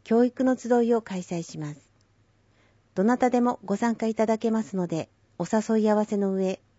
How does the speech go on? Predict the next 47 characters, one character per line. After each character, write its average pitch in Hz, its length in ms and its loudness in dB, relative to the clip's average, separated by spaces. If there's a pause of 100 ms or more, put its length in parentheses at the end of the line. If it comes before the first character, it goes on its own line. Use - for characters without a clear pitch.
ご 180 140 2
来 202 200 2
場 202 180 2
く 190 120 -4
だ 185 140 -4
さ 175 200 -14
い。 139 120 -12 (1200)
日 226 280 2
時、 143 240 -6 (580)
一 240 220 -2
月 262 220 2
二 262 140 2
十 185 200 0
七 - 240 -6
日 170 440 -6 (120)
土 160 80 0
曜 202 260 0
日、 98 200 -12 (540)
午 294 180 2
前 208 220 0
九 - 140 -4
時 196 140 -4
か 165 140 -8
ら 151 180 -8 (140)
十 214 180 2
一 247 180 -4
時 208 120 -4
三 202 200 -4
十 214 120 -6
分。 135 380 -6 (840)
場 175 120 -4
所、 190 240 -2 (520)
国 226 280 0
分 269 140 4
寺 254 120 -4
公 254 220 2
民 226 240 2
館 151 300 -10 (100)
大 180 220 0
ホ 190 220 -2
ー 156 40 0
ル。 117 180 -4 (840)
プ - 120 -8
ロ 240 120 8
グ 247 100 4
ラ 220 140 2
ム、 147 200 -10